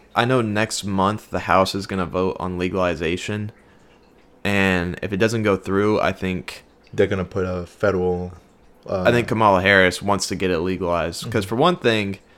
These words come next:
Speaker 1: it would definitely make up for all the people she put in prison for it.
Speaker 2: Yeah, she did put a lot of people in prison for it.
Speaker 1: No one's talking about
Speaker 2: No,
Speaker 1: that,
Speaker 2: no.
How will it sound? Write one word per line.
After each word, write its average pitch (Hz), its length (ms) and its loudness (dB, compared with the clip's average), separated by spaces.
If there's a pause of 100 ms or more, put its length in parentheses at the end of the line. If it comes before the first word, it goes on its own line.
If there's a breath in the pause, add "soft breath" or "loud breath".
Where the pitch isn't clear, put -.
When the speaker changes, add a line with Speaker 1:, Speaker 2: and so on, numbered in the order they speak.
(920 soft breath)
Speaker 1:
it 117 80 4
would 110 180 4
definitely 160 360 4
make 107 340 0
up 107 160 4
for - 140 0
all 95 80 6
the 95 60 2
people 95 240 -4
she - 120 -6
put 95 180 -4
in 82 120 -6
prison 92 360 -6
for 107 300 -2
it. - 180 -4 (920)
Speaker 2:
Yeah, 98 240 -6
she 160 100 -6
did 185 140 0
put 98 120 -2
a 87 40 -6
lot 87 140 -8
of 90 60 -12
people 95 260 -16
in 92 40 -18
prison 90 260 -14
for 87 180 -14
it. 92 160 -18
Speaker 1:
No 110 100 -2
one's 98 160 -4
talking 92 280 0
about 80 180 -6
Speaker 2:
No, - 80 -6
Speaker 1:
that, 92 140 0
Speaker 2:
no. 90 180 -8